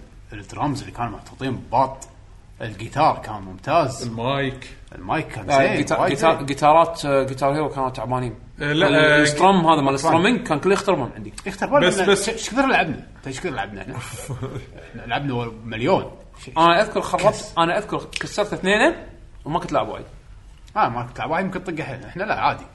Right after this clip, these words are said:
Speaker 1: لعبنا
Speaker 3: أوكي، حتى لو بتطق
Speaker 1: لعبنا
Speaker 3: حيل، هم
Speaker 1: عدد.
Speaker 3: لازم يكونون حاسبين حسبته بالتصنيع إنه يكون يعني يتحمل شوي.
Speaker 1: والله شوف، إحنا لعبنا Infinite وبالعافية اخترب، وكان شغال لآخر شيء.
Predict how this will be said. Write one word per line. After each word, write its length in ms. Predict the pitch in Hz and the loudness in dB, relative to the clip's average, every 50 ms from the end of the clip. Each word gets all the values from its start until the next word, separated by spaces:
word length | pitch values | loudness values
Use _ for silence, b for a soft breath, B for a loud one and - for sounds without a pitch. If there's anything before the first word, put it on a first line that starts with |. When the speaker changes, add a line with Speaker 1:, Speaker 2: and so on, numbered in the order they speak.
| - - | -20 -14
Speaker 1:
لعبنا 200 | 117 107 117 139 | -12 -8 -8 -6
Speaker 3:
أوكي، 240 | - - 151 - - | -6 -6 -8 -8 -4
حتى 240 | - 196 196 - 277 | -4 -4 -2 0 -2
لو 60 | 285 | -2
بتطق 200 | 240 202 - - | -2 -4 -8 -6
Speaker 1:
لعبنا 180 | 214 180 160 - | -4 -4 2 4
Speaker 3:
حيل، 200 | 220 240 233 - | 4 4 4 4
هم 0 | |
Speaker 1:
عدد. 100 | 240 247 | 4 6
Speaker 3:
لازم 240 | 247 277 247 247 233 | 6 6 6 4 0
يكونون 280 | 202 - 254 285 269 | 0 0 0 0 0
حاسبين 380 | - - 202 - - 220 277 - | 0 0 -2 -2 0 -2 -2 -2
حسبته 500 | - 202 - - 269 262 - 185 220 - - - - - - | -2 -6 -8 -8 -8 -4 -4 -4 -4 -4 -6 -12 -18 -18 -16
بالتصنيع 580 | - 156 170 - - 269 269 - 208 233 247 202 | -12 -12 -12 -6 -6 -6 -4 -2 -2 0 0 0
إنه 140 | 226 226 240 | 2 2 2
يكون 360 | 240 233 240 311 330 339 320 | 0 2 2 2 2 2 2
يعني 200 | 285 262 254 247 | 2 0 0 0
يتحمل 680 | 247 247 247 - - - 311 320 285 214 170 147 131 120 - - - - - - - | 0 -2 -4 -4 -2 0 2 2 4 2 2 2 0 -4 -8 -12 -18 -20 -20 -20 -20
شوي. 240 | - - 170 156 127 | -14 -6 -4 -4 -2
Speaker 1:
والله 160 | 123 127 120 | -2 -4 -6
شوف، 180 | - - - - - - | -8 -12 -14 -16 -14 -12
إحنا 200 | - - 151 143 | -10 -8 -8 -6
لعبنا 360 | 139 - 151 160 151 143 127 | -6 -6 -6 -6 -6 -6 -6
Infinite 380 | 123 - 175 151 123 123 - - - - - | -6 -6 -4 -6 -6 -6 -8 -14 -14 -14 -14
وبالعافية 480 | - - - 170 202 196 214 220 170 | -14 -14 -10 -8 -2 0 2 2 2
اخترب، 260 | 160 - - 151 110 104 | 0 -2 -2 -4 -4 -4
وكان 200 | - - 214 160 | -4 -4 -2 0
شغال 260 | 185 190 196 214 147 | 0 4 4 4 4
لآخر 260 | 143 147 143 147 151 | 4 0 0 -2 -4
شيء. 160 | 127 123 95 | -8 -8 -12